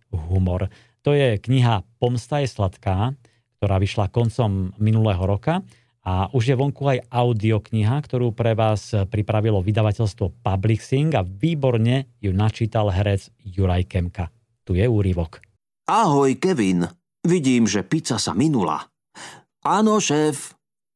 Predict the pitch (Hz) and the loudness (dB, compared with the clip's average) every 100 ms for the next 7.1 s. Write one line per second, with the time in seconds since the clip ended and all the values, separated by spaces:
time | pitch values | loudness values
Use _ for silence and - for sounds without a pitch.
0 | _ _ _ _ 123 208 104 92 - 156 | _ _ _ _ -4 -2 -4 -4 -4 -4
1 | 151 131 120 - 92 - 60 60 50 - | 0 0 0 -2 -6 -6 -10 -8 -12 -16
2 | _ _ _ - - - _ _ - 139 | _ _ _ -20 -20 -20 _ _ -6 -2
3 | 139 143 139 135 160 110 87 85 107 107 | 2 2 2 2 2 2 0 -2 -2 0
4 | 101 101 101 104 107 139 117 95 85 82 | 0 0 0 -2 -2 0 0 0 -2 -2
5 | 80 - 67 64 - - _ _ _ - | -6 -6 -12 -12 -16 -20 _ _ _ -2
6 | 254 123 - 73 - 71 - - - - | 0 0 -4 -10 -10 -8 -10 -12 -14 -14